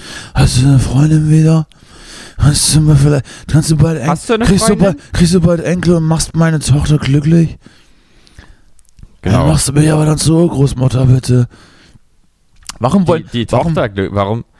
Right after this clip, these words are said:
Speaker 1: Naja,
Speaker 2: warum die
Speaker 1: also
Speaker 2: Tochter, also
Speaker 1: die Oma, die Oma mütterlicherseits.
Speaker 2: Aber ich sag, es muss jetzt sozusagen nicht mit der Tochter der Oma jetzt das Kind kriegen, sondern einfach nur, weil
Speaker 1: Das
Speaker 2: es wäre dann
Speaker 1: wäre
Speaker 2: meine Mutter.
Speaker 1: unter Umständen möglich, wenn sie nicht deine Mutter wäre. Dann,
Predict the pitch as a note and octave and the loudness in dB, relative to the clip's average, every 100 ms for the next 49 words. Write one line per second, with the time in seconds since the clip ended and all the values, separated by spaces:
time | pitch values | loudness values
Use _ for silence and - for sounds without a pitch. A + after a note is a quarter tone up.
0 | _ - - G2+ G2+ A#2+ B2+ C3 - A2 | _ -20 -4 0 0 0 -2 -4 -4 -4
1 | G#2+ B2 A#2+ C3+ A#2+ A2+ G#2 F#2+ A#2 A2 | -2 0 2 0 -2 -4 -6 -2 0 0
2 | G#2+ A2 B2 F#2 F#2 C#2+ G#1 - - - | 0 0 -2 -2 -4 -4 -6 -10 -14 -18
3 | - - E2+ G#2 G#2+ A#2 A2+ A#2+ C3 B2 | -20 -12 -4 -2 -2 -4 -4 -4 -2 -2
4 | A#2+ A2 A#2 A2 A2 A#2+ A#2+ G#2+ A2 G2+ | -4 -6 -4 -2 -2 -4 -6 -2 -2 -2
5 | - _ _ - B2 C#3 C3 A2+ G#2 A2 | -6 _ _ -4 -4 -2 -4 -2 -2 0
6 | B2 A2+ G#2+ - - A2+ G2+ - C3 A#2+ | 0 -2 -4 -8 -6 -6 -4 -2 -2 -2
7 | F#2+ F#2+ F#2 G#2+ G2+ G2+ G2+ F#2+ F#2+ G2 | -2 -2 -4 -4 -2 -2 -2 -2 -4 -2
8 | A2 G#2 A#2 D3+ D3+ D#3 C#3+ C3+ - D3 | -2 -2 0 0 0 0 -2 -2 -2 -2
9 | G2+ A#2 - B2 B2 A#2 B2 A#2+ G#2+ A#2 | 0 -2 0 -2 -2 -2 -2 0 0 0
10 | F#2+ F2+ F2+ F#2 F2 | -2 -2 -2 -4 -4